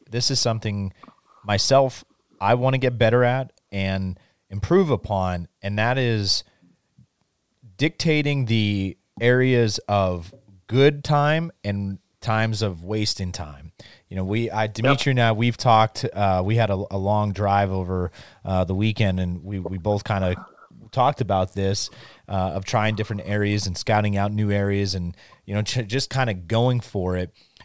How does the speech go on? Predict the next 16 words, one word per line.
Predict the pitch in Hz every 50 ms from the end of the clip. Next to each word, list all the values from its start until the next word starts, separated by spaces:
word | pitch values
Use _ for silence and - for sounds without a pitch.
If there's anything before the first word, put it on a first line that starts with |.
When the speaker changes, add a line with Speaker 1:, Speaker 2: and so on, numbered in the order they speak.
| _ _ _
Speaker 1:
And | 107 110 107 101 98 95 95 95 92 85 - _ _ _ _ _ _ _ _ _ _ _ - 127 -
talk | - 156 156 - - 202
about | 143 113 127 113 110 110 110 101 101 - - - - _ _ _ _ _ _ _ _ - 110 101
the | 104 120 117 113 110 107 104 104 110 - -
t-, | - - - 104 - _ _ _ _ _ _ _ _
opportunities | 107 135 - 151 127 - 151 139 139 131 131 117 107
maybe | 113 110 104 107 95
the, | 95 92
where | 101 101
you | 101 95 117 131
gave | 123 107 123 120 117 110 95
up | 110 101 -
because | - 95 - 101 87 87
you | 101 104
were | 101 98
saying, | - - - 101 98 95 95 92 92 92